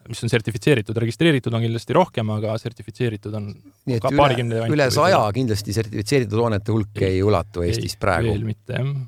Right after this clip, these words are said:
Speaker 2: Nii, jõuame siis selleni, miks see hulk siiski nii väike veel on. Äh, see keerukus, maksumus. Äh, need on küsimus nüüd Si-, Silver ja, ja, ja Allan, et kui, äh, palju läheb kallimaks, kui võtta nüüd ükskõik emb-kumb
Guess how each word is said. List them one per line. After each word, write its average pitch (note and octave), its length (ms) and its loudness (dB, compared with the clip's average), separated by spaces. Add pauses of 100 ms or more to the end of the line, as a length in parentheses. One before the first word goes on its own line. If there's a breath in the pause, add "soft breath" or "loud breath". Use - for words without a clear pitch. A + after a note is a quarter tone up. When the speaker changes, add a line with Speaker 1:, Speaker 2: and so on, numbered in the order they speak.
(260)
Speaker 2:
Nii, A2+ 160 4
jõuame C3 320 4
siis A#2+ 140 0
selleni, A#2+ 260 2
miks - 220 0
see B2 80 4
hulk - 260 -4
siiski A#2+ 380 -2
nii G#2+ 260 2 (160)
väike A2+ 320 2
veel E3+ 220 4
on. G3 100 2 (560 loud breath)
Äh, A2 540 2 (180)
see A2+ 300 0 (100)
keerukus, C3+ 600 2 (100)
maksumus. - 540 -4 (880 soft breath)
Äh, G#2 240 -2 (160)
need A#2 160 2
on A2 80 2
küsimus A2+ 260 2
nüüd G#2 160 -2
Si-, G#2+ 400 2
Silver A2+ 320 4
ja, G2+ 220 6 (260)
ja, G2+ 240 4 (320)
ja F#2+ 160 2
Allan, G2+ 400 4
et - 160 -8
kui, A2 240 2 (160)
äh, G2 240 2
palju A2 320 2
läheb G#2 320 2
kallimaks, F#2+ 560 0
kui F2 400 -2
võtta F#2+ 480 -2
nüüd E2 160 -6
ükskõik G#2 480 -4
emb-kumb G2 560 0